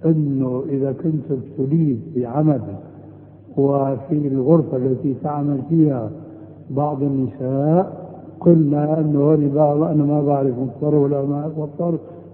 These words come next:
لكن أنا بنصحك أن لا تعيش في الجو. ما بالك اللي بيعيش من هون مثل الفلاح اللي ما بيعرف شو هي المدينة، المدينة اللي فيها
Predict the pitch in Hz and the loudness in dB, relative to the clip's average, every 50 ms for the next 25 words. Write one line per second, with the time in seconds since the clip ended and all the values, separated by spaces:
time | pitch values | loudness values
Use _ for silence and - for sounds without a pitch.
0 | - 139 143 143 - 147 147 160 165 160 147 139 131 139 147 147 131 139 147 143 | -2 -2 -2 0 0 -2 -2 -2 0 0 0 0 0 0 0 0 -2 -2 -2 -2
1 | 147 156 147 - - 175 151 139 135 139 139 139 147 147 143 143 160 165 165 170 | -2 -2 -2 -4 -6 -4 -2 -2 0 0 -2 -2 -2 -4 -4 -4 -4 -2 0 0
2 | 175 160 - - 196 180 175 170 165 156 175 190 196 190 180 - - - - - | -2 -2 -2 -2 0 2 2 0 0 2 2 4 4 4 4 2 -2 -8 -14 -14
3 | - - - - - - - - - - - - - - - - - 139 147 170 | -16 -18 -18 -18 -20 -20 -20 -20 -20 -20 -20 -20 -20 -20 -20 -18 -10 -6 -2 0
4 | 190 202 196 202 208 202 190 190 185 165 - - 156 156 156 156 151 143 143 151 | 0 2 2 4 4 4 4 2 0 0 0 -2 -2 0 2 2 2 4 4 4
5 | 156 160 170 175 175 160 - - 160 151 147 143 139 156 170 180 175 165 147 131 | 4 4 4 4 2 2 0 -2 -2 0 0 0 2 2 4 4 4 4 2 0
6 | 117 110 - - - - - - - - - - - - - - - - - 156 | -4 -8 -10 -14 -16 -16 -18 -20 -20 -20 -20 -20 -20 -20 -20 -20 -12 -2 2 4
7 | 170 180 165 - 170 160 151 160 170 160 156 156 165 175 170 156 143 151 151 143 | 4 4 4 4 4 4 4 4 0 0 2 4 4 4 4 4 2 0 0 0
8 | 143 151 160 170 165 175 170 165 165 160 160 151 - - - 165 156 151 170 185 | 2 2 2 4 4 4 4 4 4 4 4 4 2 0 0 2 4 4 6 6
9 | 175 165 165 151 147 147 151 147 139 165 185 190 180 170 175 175 170 175 165 - | 8 8 6 6 6 4 2 4 4 4 4 6 6 8 8 8 8 8 6 2
10 | - - - - - - - - - - - - 147 139 143 147 147 143 139 160 | -2 -8 -8 -8 -10 -10 -12 -14 -16 -16 -4 -2 0 2 4 4 4 4 6 6
11 | 185 180 170 160 156 151 147 135 165 - 202 190 175 165 165 156 | 8 10 10 10 10 8 6 4 4 4 6 8 8 8 6 4